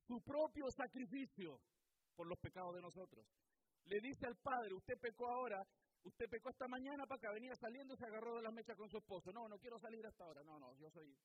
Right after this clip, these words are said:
Diez minutos más, yo soy así. Yo mando." Una yegua. Imagínense, bueno, eso pasa en otras iglesias, ¿no?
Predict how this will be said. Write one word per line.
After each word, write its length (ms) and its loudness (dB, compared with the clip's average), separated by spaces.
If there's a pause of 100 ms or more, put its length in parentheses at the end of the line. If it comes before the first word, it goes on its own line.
(1800)
Diez 140 -2
minutos 300 -4
más, 260 -8
yo 100 -6
soy 160 -8
así. 240 -12 (720)
Yo 100 -6
mando." 320 -12 (1600)
Una 140 -18
yegua. 320 -16 (2750)
Imagínense, 480 -4 (160)
bueno, 160 -6
eso 100 -2
pasa 200 0
en 80 -2
otras 220 2
iglesias, 420 -2
¿no? 240 -8